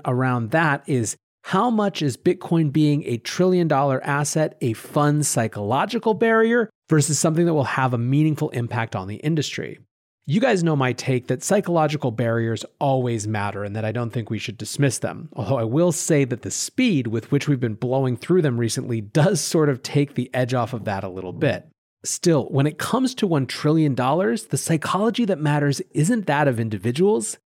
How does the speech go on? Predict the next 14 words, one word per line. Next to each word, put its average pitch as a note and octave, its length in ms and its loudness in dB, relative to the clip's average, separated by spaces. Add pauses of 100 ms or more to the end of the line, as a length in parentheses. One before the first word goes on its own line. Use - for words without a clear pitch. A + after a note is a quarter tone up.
it's D#3+ 160 0
about C3 400 0
institutions. - 1000 -4 (360)
It's D#3 200 0
investment D3+ 680 2
committees A#2+ 460 -2
at G2+ 240 -8
big G#2 280 -10
corporates, - 720 -2
endowments, C#3+ 920 0 (180)
pensions, E3+ 800 -2
insurance D3+ 640 -2
general A2 380 -4
accounts. - 640 -10